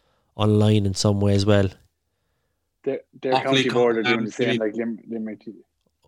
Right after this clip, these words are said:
Speaker 1: Oh, it's on Bure, okay.
Speaker 3: Offaly semi-finals as well is on this weekend.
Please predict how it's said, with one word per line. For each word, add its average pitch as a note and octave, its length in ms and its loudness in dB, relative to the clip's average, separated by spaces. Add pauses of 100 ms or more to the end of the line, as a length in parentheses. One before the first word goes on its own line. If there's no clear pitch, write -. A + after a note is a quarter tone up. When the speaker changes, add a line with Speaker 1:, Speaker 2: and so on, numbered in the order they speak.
Speaker 1:
Oh, A2+ 80 -4
it's G2 100 -2
on G#2 120 2
Bure, G#2 200 4
okay. G2 280 -4
Speaker 3:
Offaly B2+ 300 -2
semi-finals B2 680 -6
as A#2+ 40 -10
well B2+ 200 0
is A2+ 100 -4
on A2+ 160 -6
this A2 180 -8
weekend. A2 480 -4